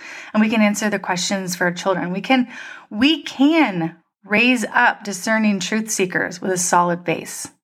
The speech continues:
faith. We just have to. It is imperative. So I encourage you.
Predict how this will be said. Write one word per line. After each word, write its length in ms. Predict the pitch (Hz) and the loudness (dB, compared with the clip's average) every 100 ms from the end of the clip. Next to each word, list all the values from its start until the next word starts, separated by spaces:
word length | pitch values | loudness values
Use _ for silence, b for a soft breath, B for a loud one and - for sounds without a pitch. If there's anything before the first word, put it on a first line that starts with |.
| - | -4
faith. 320 | 190 - - _ _ | -2 -2 -10 _ _
We 500 | 208 202 208 208 - _ _ - | 0 2 2 0 -8 _ _ -16
just 720 | 175 - 175 175 165 - - - _ _ | -8 -2 2 2 0 -8 -12 -18 _ _
have 560 | - - - 180 180 - | -12 -4 -2 -2 -4 -10
to. 300 | - - - - | -8 -8 -12 -6
It 120 | 185 | 0
is 160 | 185 180 | 2 0
imperative. 760 | 185 180 - 170 - 85 190 180 B B B B B | -2 -8 -8 -6 -6 -6 -10 -12 B B B B B
So 380 | - - 202 135 - B B B B - | -4 2 2 0 -14 B B B B -2
I 260 | 214 220 254 | 2 4 2
encourage 580 | 262 262 233 214 190 | 0 0 2 2 0
you. 260 | 170 - | -4 -6